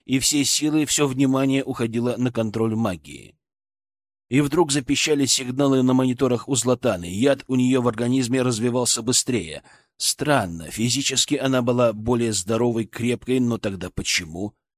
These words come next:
Да ведь точно! Паразит просто пожирал более вкусный организм быстрее, словно ему достался какой-то деликатес.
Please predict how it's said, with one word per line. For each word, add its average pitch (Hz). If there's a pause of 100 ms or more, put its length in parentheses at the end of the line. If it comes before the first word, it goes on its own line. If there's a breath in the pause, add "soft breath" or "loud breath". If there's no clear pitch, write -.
(360)
Да -
ведь 90 (120)
точно! - (420)
Паразит 151
просто -
пожирал 180
более 147
вкусный 143
организм 139
быстрее, 139
словно 131
ему 139 (120 soft breath)
достался 131
какой-то 127
деликатес. 120